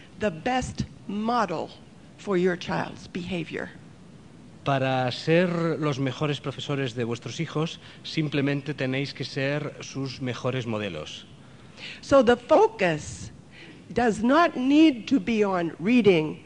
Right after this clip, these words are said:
Speaker 1: spelling, math, science,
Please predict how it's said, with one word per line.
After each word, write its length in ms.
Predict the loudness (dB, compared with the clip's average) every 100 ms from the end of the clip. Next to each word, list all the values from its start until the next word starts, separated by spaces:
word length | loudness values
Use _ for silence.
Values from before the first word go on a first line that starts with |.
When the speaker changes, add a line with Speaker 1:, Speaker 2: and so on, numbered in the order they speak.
| -20 -20 -20
Speaker 1:
spelling, 760 | -18 -4 0 2 4 2 0 -6 -12 -18 -4
math, 640 | 0 2 2 0 -4 -14 -20 -20 -20 -20 -20 -20 -20 -20 -20
science, 840 | -8 0 4 6 6 2 -6 -16